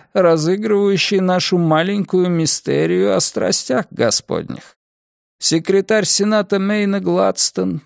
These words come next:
несущая на своих плечах бремя управления гегемонией. Участники паломничества. Мартин Силен, который, как вы сами рассказывали, уже сейчас страдает на дереве Шрайка ради своих стихов.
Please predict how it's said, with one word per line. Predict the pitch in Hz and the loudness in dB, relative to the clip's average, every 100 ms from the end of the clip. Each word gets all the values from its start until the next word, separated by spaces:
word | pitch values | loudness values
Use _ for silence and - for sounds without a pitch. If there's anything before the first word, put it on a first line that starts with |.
| _ | _
несущая | 190 180 - 190 - 185 175 | 0 2 2 0 0 0 0
на | 170 | 0
своих | - 170 160 - | 0 -2 -2 -2
плечах | 165 156 175 160 | -2 0 2 0
бремя | 135 131 160 165 156 | 2 2 2 2 0
управления | 156 151 156 147 151 151 147 | -2 -2 0 0 0 0 -2
гегемонией. | 139 139 135 139 135 131 123 117 - _ _ _ _ _ _ _ _ | -2 -2 0 2 2 2 0 -2 -6 _ _ _ _ _ _ _ _
Участники | 165 - - 202 233 - 247 240 | 0 2 2 2 2 0 -2 -4
паломничества. | - - - 151 147 - - - - - - 62 151 _ _ _ _ _ | -4 -2 0 2 2 0 -4 -6 -8 -6 -8 -10 -12 _ _ _ _ _
Мартин | 127 156 214 208 247 226 | 0 2 2 0 -2 0
Силен, | - 240 247 113 90 - | 0 0 0 0 -2 -2
который, | 143 151 156 147 | -2 0 0 0
как | - - | -2 -2
вы | 165 | 0
сами | 160 180 175 151 | 0 2 2 0
рассказывали, | 143 139 - - 175 170 120 113 107 - - - - | 2 0 0 -2 -2 -2 -2 -2 -4 -10 -20 -12 2
уже | 190 190 233 | 4 4 4
сейчас | 220 254 - 240 226 - | 2 0 0 0 0 0
страдает | - 143 151 151 170 160 170 | -2 0 2 2 2 2 2
на | 165 | 2
дереве | 151 160 151 147 | 2 0 2 0
Шрайка | 139 139 135 147 - - 160 | 0 0 2 0 -2 -4 0
ради | 131 120 | 0 0
своих | 131 139 147 156 | -2 0 0 -2
стихов. | - - - - 202 - - | -6 -6 -8 -4 -4 -4 -12